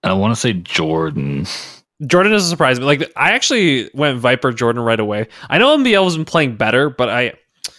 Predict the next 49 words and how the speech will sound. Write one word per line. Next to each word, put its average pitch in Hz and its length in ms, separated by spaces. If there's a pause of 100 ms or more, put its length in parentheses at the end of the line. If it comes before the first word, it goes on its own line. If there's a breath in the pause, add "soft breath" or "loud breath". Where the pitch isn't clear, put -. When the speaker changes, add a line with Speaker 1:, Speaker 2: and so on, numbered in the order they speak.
(880 loud breath)
Speaker 2:
there's 151 100
something 285 260
about 208 120
M 156 160
B 147 140
L 123 240
<laughs> - 880
to 208 200
me. 226 120
Speaker 1:
He's 220 160
a 143 60
wild 120 380
card, 87 320
no 95 60
matter 190 180
what 196 80
Speaker 2:
He's - 200
Speaker 1:
he 214 60
Speaker 2:
such 220 180
Speaker 1:
does. 233 140
Speaker 2:
a 220 40
wild 185 280
card 214 160
that 175 120
either 190 180
he's 208 240
topping 165 400
this 226 180
group - 300
or 202 60
he's 190 160
just - 340
getting 143 300
out 135 280
in, 127 100
like, 117 240
fifth. 104 220 (760 loud breath)
Speaker 1:
I 131 100
don't 127 100
know 127 160
if 127 60
Speaker 2:
Uh, 127 80
Speaker 1:
I'm - 60
confident 110 580
he'll 107 140
make 101 240
it 135 120
through, 151 360
or, 107 560